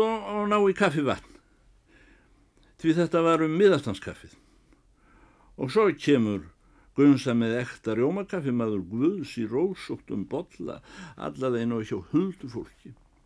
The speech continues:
Sjálf fór hún oní koffortið fyrir framan sig og náði í sykrið. Og þar var nú ekki verið að frambera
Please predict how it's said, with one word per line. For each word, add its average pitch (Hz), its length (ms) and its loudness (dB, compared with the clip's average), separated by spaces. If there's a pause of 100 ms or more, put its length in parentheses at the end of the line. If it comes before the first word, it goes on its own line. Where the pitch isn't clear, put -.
(2500)
Sjálf 208 480 2
fór 185 300 4
hún 170 320 -2
oní 135 420 0
koffortið 151 560 -2
fyrir 127 160 -6
framan 139 320 -2
sig 196 140 -6
og 131 320 -4
náði 120 320 0 (240)
í - 80 -14
sykrið. 156 720 2 (1700)
Og 147 380 4
þar 175 240 2
var 175 100 4
nú 170 160 2
ekki 147 560 2
verið 151 380 4
að 143 100 0
frambera 165 480 2